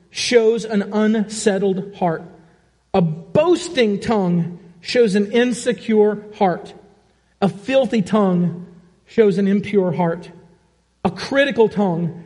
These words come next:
shows a bitter heart." But see, the opposite can be the case as well.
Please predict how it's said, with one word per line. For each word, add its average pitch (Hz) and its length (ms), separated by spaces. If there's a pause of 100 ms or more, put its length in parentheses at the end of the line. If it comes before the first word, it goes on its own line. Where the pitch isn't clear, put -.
shows 226 520 (120)
a 196 80
bitter 185 800 (260)
heart." 156 240 (1120)
But 175 80
see, 208 140
the 185 100
opposite 214 460
can 185 100
be 180 80
the 170 100
case 175 280
as 156 80
well. 160 280